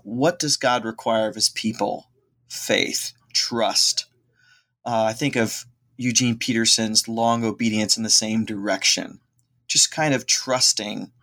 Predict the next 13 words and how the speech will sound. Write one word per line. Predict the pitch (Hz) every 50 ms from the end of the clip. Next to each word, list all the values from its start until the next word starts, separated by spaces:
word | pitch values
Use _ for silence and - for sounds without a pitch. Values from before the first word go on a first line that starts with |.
| _ _ -
God, | - 113 104 98 82 52 - - - _ _ _ _ _ _ _ _ _ _ _ _ _ _ _ _
uh, | - 113 113 110 107 110 107 101 -
and, | 120 120 -
and, | 123 117 113 -
and | 110 113 110
just | - 123 113 - - -
knowing | 120 123 123 131 135 127 123 123 110
that | 117 113 113 110 -
he | - - 120
has | 120 117 110 104
everything | 113 110 107 110 113 - 117 113 113
under | 107 107 101 107
control, | - - 117 113 - - 170 180 175 147 120 110 104 104 110